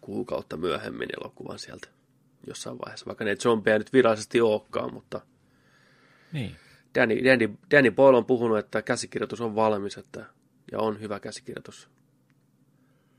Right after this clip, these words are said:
Speaker 1: Niin se voisi ottaa trilogiapäätökseen. Mä tykkään molemmista niistä elokuvista.
Speaker 2: Joo. Se voisi kyllä.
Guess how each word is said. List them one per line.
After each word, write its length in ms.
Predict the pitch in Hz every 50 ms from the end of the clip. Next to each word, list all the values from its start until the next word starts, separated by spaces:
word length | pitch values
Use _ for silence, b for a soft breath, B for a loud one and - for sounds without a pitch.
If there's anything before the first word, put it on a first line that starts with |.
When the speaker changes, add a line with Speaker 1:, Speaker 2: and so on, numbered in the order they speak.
| _ _ _ _ _ _ _ _ _ _ _ _ _ _
Speaker 1:
Niin 100 | - 113 -
se 200 | - - - 104
voisi 200 | 104 101 - 110
ottaa 200 | - - 107 -
trilogiapäätökseen. 1040 | - 131 127 135 - - 117 107 - - 107 104 101 107 101 - - - - - - _ _ _ -
Mä 60 | -
tykkään 300 | 107 104 - - 147 139
molemmista 440 | 131 113 107 104 101 101 98 - -
niistä 200 | - - - -
elokuvista. 500 | - - - - - 139 - - - - _ _ _ _ _ _ _ _ _ _ _ _ _ _ _ _ _ _ _ _ _ _ _ _ -
Speaker 2:
Joo. 280 | 151 143 104 87 90 - _ _ _ _ _ _ _ _ _ _ _ _ _ _ _ _ _ _ _ _ _ _ _ - -
Se 160 | 165 123 95
voisi 240 | 113 113 107 - -
kyllä. 280 | - 107 95 90 85